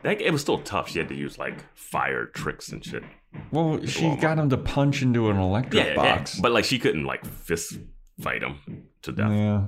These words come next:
Speaker 2: I mean, they should have just fucking had her do that again.
Speaker 1: No, I, I like that this guy's, like, a super soldier
Speaker 2: I
Speaker 1: creature.
Speaker 2: get that he's a
Speaker 1: You
Speaker 2: super
Speaker 1: have to,
Speaker 2: sp-
Speaker 1: you have to make, you have to make things that can beat her.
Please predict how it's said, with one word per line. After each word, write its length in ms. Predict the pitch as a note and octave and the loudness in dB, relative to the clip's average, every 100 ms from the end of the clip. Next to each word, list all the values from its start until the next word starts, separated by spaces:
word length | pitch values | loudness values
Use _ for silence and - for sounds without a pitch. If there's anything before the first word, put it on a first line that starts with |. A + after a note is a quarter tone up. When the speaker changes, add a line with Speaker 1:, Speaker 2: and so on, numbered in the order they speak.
| G#2 | 0
Speaker 2:
I 80 | - | 2
mean, 160 | D3+ | 2
they 100 | D3 D3 | 2 2
should 160 | - | 0
have 80 | C#3+ | 0
just 240 | B2+ A2 - | 0 -4 -6
fucking 320 | - G#2+ A2 | -8 -2 2
had 240 | G2 G2+ G#2 | 4 4 2
her 80 | |
do 220 | F#2 G2+ G#2 | 2 2 2
that 220 | G2 G#2+ | 2 0
again. 320 | F#2+ - - - _ _ _ _ _ _ | -2 -6 -10 -12 _ _ _ _ _ _
Speaker 1:
No, 160 | B3+ G3 | 2 4
I, 120 | F3 | 2
I 160 | - E3 | 2 2
like 260 | D3 C#3+ | 2 0
that 120 | D#2 | -2
this 120 | D2 C#2+ | -6 -8
guy's, 380 | - C2 C2 | -6 -4 -6
like, 140 | - - | -10 -10
a 60 | - | -10
super 520 | - C#2 - C2 A#1 _ _ _ _ | -8 -6 -4 -6 -6 _ _ _ _
soldier 640 | - - B1 B1 B1 A#1+ - _ _ _ _ | -18 -8 -6 -4 -6 -6 -8 _ _ _ _
Speaker 2:
I 100 | D#3+ | -2
Speaker 1:
creature. 80 | E3+ - F3 | 0 0 -2
Speaker 2:
get 80 | |
that 100 | - | 0
he's 140 | F3+ C#3+ | 0 4
a 60 | |
Speaker 1:
You 100 | C3 | 6
Speaker 2:
super 120 | E3+ C3 | 6 6
Speaker 1:
have 240 | C#3+ D#3+ E3+ | 4 2 4
to, 80 | D3 | 2
Speaker 2:
sp- 60 | C#3+ | 4
Speaker 1:
you 120 | E3 | 0
have 380 | D#3 D#3 E3 - | 0 0 0 0
to 120 | D#3 | 0
make, 320 | A#2 A#2 - - - - | 2 0 -2 -14 -14 -6
you 160 | A2+ | -2
have 340 | B2+ B2+ C3+ C#3 | 0 0 -2 0
to 100 | C3+ | 0
make 380 | G2 G2 G2 | 2 0 -2
things 300 | - D#2+ D#2+ | -2 0 0
that 120 | E2 D#2 | -2 -4
can 120 | D2+ | -6
beat 260 | C2+ C#2+ C2 | -6 -8 -6
her. 220 | B1+ | -8